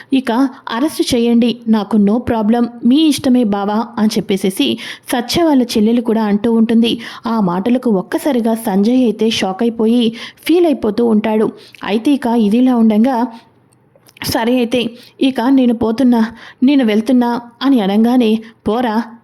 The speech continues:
"వెళ్ళరా" అని చెప్పేసేసి మహాదేవయ్య అయితే అంటూ ఉంటాడు. ఇక వెంటనే "పోరా, వెళ్ళరా" అని అంటూ ఉంటే, "చూడు, మళ్ళీ నన్ను చూడాలనిపిస్తుంది" అని అంటే, "నేను మాత్రం జర మళ్ళీ ఇంటికి రాను చెప్తున్నా" అని చెప్పేసి అంటూ ఉంటే,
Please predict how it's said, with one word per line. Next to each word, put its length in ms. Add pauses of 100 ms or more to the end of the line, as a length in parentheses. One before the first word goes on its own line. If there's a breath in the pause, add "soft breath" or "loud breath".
"వెళ్ళరా" 500 (220)
అని 80
చెప్పేసేసి 720 (280 loud breath)
మహాదేవయ్య 500
అయితే 240
అంటూ 280
ఉంటాడు. 440 (300 loud breath)
ఇక 160
వెంటనే 500
"పోరా, 400
వెళ్ళరా" 320
అని 160
అంటూ 260
ఉంటే, 360 (360 loud breath)
"చూడు, 340 (240 loud breath)
మళ్ళీ 240
నన్ను 200 (100)
చూడాలనిపిస్తుంది" 800
అని 160
అంటే, 420 (260 loud breath)
"నేను 240
మాత్రం 340
జర 140
మళ్ళీ 280
ఇంటికి 420
రాను 220
చెప్తున్నా" 560 (160)
అని 100
చెప్పేసి 480
అంటూ 280
ఉంటే, 380